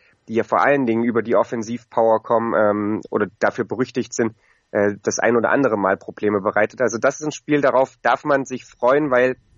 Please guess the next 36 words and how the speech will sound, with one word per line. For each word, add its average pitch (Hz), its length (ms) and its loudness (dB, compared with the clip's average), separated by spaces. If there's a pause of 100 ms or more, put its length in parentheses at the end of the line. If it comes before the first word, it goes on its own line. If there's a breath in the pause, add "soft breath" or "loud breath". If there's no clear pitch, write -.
(320)
da 120 120 2
einfach 120 320 0
ein 117 80 -8
bisschen 123 300 -4
Ungewissheit 131 580 0
dann 113 140 2
auch 110 100 2
geklärt 120 460 -2
wird, 120 220 -6
wo 117 160 -2
geht's 117 220 -4
für 120 80 -6
den 110 140 -2
Chemnitzer 113 400 0
F - 140 0
C 113 180 0
in 104 60 2
diese 101 240 0
Saison 95 240 2
hin. 143 220 0 (460)
Und 95 160 -4
dann, 104 240 2
äh, 110 220 2
ja, 110 140 4
vierzehn 107 360 -4
Uhr, 147 300 2 (120)
der - 80 -6
F - 100 -10
C - 120 -16
Schalke 113 320 0
null 110 140 0
vier, 156 240 0
letzte 120 320 -2
Saison 110 280 0
Dritter 170 340 2
geworden. 113 460 2